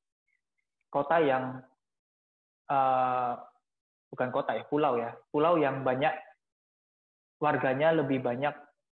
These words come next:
eh, Hindu ya, Hindu. Jadi dari warga Hindu itu pun mereka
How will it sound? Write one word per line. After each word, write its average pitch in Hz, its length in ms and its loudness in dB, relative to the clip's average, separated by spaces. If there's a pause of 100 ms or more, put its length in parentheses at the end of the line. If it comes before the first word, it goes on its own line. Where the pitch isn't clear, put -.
(240)
eh, 127 960 -4 (400)
Hindu 147 320 2
ya, 127 240 -4 (880)
Hindu. 131 400 -4
Jadi 135 400 -2 (960)
dari 139 640 0 (320)
warga 135 560 0 (480)
Hindu 139 320 -2
itu - 160 0
pun 220 320 -2 (320)
mereka 147 240 -2